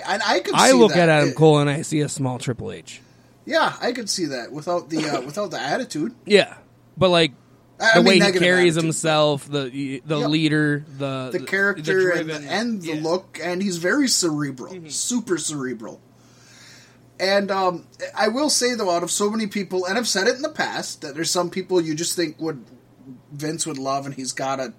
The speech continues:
Speaker 1: do something well with. I think Vince could really do something good with Adam Cole, but we've said it in the past, and he's, and he's fucked him up, so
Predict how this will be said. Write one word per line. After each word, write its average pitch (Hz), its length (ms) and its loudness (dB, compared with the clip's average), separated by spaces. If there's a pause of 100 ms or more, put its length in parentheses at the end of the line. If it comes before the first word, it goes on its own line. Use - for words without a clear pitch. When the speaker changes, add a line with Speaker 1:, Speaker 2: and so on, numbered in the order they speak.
Speaker 1:
do 139 160 -6
something 123 360 -8
well 123 260 -6
with. 110 320 -12 (540)
I 165 120 0
think 202 400 0
Vince 156 420 -4
could 160 440 -4
really 147 240 -6
do 143 140 -10
something 135 320 -10
good 131 160 -10
with 131 140 -12
Adam 123 260 -10
Cole, - 360 -14
but 196 280 0 (1000)
we've 139 160 -6
said 156 220 -2
it 185 120 -4
in 160 60 -14
the 170 60 -8
past, 208 460 0
and 147 160 -6
he's, 131 480 -8
and 135 140 -10
he's 131 140 -8
fucked - 340 -8
him 120 140 -10
up, 110 180 -12
so 98 380 -12